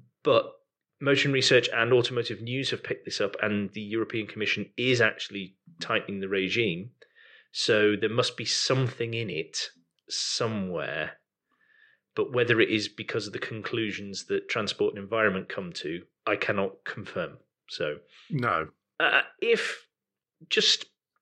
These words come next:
Speaker 1: while we, while we've got the car industry's ear, if you are doing this, stop it. Stop it now. Because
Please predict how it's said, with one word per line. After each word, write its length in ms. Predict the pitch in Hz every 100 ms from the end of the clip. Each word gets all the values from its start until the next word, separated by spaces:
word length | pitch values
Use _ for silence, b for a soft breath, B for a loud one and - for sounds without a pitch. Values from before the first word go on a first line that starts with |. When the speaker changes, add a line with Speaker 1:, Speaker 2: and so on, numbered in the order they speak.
| _ _
Speaker 1:
while 280 | - 196 202
we, 240 | 180 170 -
while 160 | 220 202
we've 180 | 196
got 160 | - -
the 60 | -
car 240 | 120 107
industry's 400 | 95 - - 90
ear, 220 | 82 87 - _ _ _ _ -
if 280 | 285 - -
you 160 | 190 151
are 200 | 113 101
doing 380 | 110 95 92
this, 360 | 80 76 - - - _ _ -
stop 440 | - - 208 -
it. 160 | 87 - -
Stop 960 | - - - - - - 247 190 -
it 200 | 190 -
now. 380 | 170 127 92 85 - B B B
Because 640 | 123 - 143 123 117 -